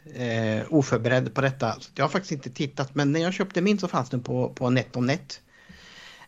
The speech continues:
Eh, och jag tror att om man, eh, söker efter den på till exempel, eh, Prisjakt, eh, eller någon sån sajt så f-, får man upp det. Men på NetOnNet har den funnits i alla fall och, eh, jag tror den finns kvar där än.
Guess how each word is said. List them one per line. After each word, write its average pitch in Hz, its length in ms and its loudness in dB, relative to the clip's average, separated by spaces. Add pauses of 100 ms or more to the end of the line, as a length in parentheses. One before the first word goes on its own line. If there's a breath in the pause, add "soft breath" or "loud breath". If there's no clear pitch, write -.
Eh, 117 320 -2
och 135 80 2
jag 135 120 2
tror 143 100 2
att 131 120 -4
om 123 100 0
man, 123 260 0
eh, 113 500 -2
söker 131 340 0
efter 135 220 -2
den 127 120 2
på 120 160 -2
till 120 200 -4
exempel, 113 720 0
eh, 107 760 -4
Prisjakt, - 760 0
eh, 110 200 0
eller 113 180 2
någon 107 140 0
sån 107 220 -2
sajt 113 300 0
så 117 420 -6
f-, 113 180 -10
får 131 140 2
man 110 180 2
upp 110 180 -4
det. 123 80 4
Men 135 160 8
på 156 80 2
NetOnNet 170 440 4
har 131 120 0
den 131 100 0
funnits 127 320 -2
i 135 40 0
alla 123 140 0
fall - 220 -6
och, - 400 -8
eh, 123 140 2
jag 123 140 -2
tror 131 120 -2
den 127 120 -2
finns - 160 -6
kvar 113 200 -4
där 117 120 -4
än. 120 160 -6